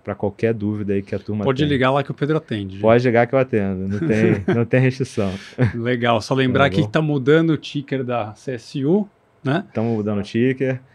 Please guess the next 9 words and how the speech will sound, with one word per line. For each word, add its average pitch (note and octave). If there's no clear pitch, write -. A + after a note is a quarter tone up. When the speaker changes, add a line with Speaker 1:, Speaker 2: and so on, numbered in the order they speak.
Speaker 1:
É, G#2
acho G#2+
que -
é A#2
uma A#2+
forma A#2
de, G2+
é, F#2
coroar, C3